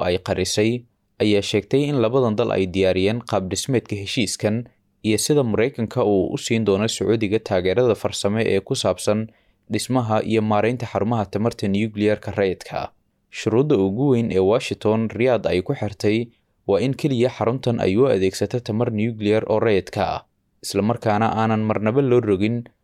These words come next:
mid military oo suuragal ka dhigi karta in Sacuudigu uu samaysto awood military oo nukliyeer ah.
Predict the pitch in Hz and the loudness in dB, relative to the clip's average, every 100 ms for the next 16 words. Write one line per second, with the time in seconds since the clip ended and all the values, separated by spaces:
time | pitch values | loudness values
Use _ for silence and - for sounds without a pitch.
0 | _ - 127 117 107 98 - 107 120 101 | _ -6 -4 0 0 0 -2 0 2 2
1 | 107 - 110 104 127 135 156 120 98 92 | 0 2 0 2 0 0 0 0 0 -2
2 | 98 120 120 127 - 98 120 110 107 117 | -2 -2 -2 -4 -2 0 0 0 0 0
3 | - 92 - 95 90 87 - 107 120 - | 0 -4 -2 -2 -2 -2 0 0 0 -6
4 | _ _ - 104 113 117 107 98 - 101 | _ _ -2 0 0 0 0 0 -2 -2
5 | 107 - 117 117 110 104 101 92 82 80 | 0 2 0 2 0 0 2 2 0 -4